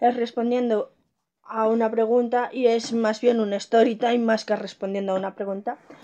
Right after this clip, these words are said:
de qué me pasó a mí en la rodilla, porque os enseñé en un vídeo que la tenía vendada, pero no os expliqué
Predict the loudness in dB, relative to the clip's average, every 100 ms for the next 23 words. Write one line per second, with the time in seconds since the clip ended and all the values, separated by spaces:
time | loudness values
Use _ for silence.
0 | -20 -4 0 0 0 0 2 0 -2 -2
1 | -2 0 0 -2 -2 -2 -2 -4 -8 -6
2 | 0 0 0 -6 -12 -14 -8 -6 -4 -6
3 | -6 -6 -4 -4 -2 0 0 -4 -16 -18
4 | -4 0 0 0 0 0 0 0 -4 -4
5 | -8 -4 -2 -2 -4 -2 0 2 4 4
6 | 0 -2 -4 -2 -4 -4 -6 -8 -8 -8
7 | -6 -6